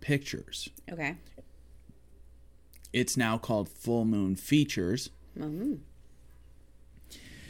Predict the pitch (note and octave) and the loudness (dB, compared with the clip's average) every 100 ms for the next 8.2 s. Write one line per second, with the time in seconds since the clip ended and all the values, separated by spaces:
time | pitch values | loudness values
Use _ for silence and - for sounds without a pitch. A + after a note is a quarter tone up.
0 | - B2 B2 C#3+ C#3+ E3 D#3+ D3 D#3+ G3+ | -2 2 6 8 8 8 8 8 10 10
1 | F#3 F3 C#3 D#3+ D3 D3+ C#3+ C#3 - - | 12 10 10 8 10 12 12 10 6 0
2 | - - - - - F#2+ G#2+ A2+ D3 D#3 | -10 -16 -20 -20 -8 -2 2 8 10 8
3 | - A2+ G2+ G2 G#2+ - - - - - | 6 6 6 4 -2 -10 -18 -20 -20 -20
4 | - - - - - - - - - - | -20 -20 -20 -20 -20 -20 -20 -20 -20 -10
5 | - - D3+ F2+ D#2 - - - - - | -8 6 8 8 4 -2 -12 -20 -20 -10
6 | F3 F3 D#3+ D3+ G#3+ - - - - - | -8 -6 -6 -4 -6 -10 -18 -18 -18 -20
7 | - - - - A2+ B2 C3 A#2+ A#2 A#2 | -20 -20 -14 0 2 4 4 6 6 6
8 | A2+ A2+ | 4 2